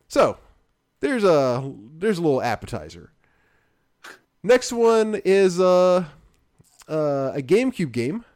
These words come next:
that came out in two thousand two. You've probably heard of it,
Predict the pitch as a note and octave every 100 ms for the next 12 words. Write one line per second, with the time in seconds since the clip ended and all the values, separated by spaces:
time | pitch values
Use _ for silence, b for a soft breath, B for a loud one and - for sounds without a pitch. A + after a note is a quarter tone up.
0 | b B2+ E3 D3+ C#3+ C#3+ C#3 A#2+ - D#3+
1 | D3 B2+ A2 - F#3+ C#4 - _ _ _
2 | _ _ _ _ _ _ D3 D3+ - D#3+
3 | D3 C#3 C3 E3 F3+ G#3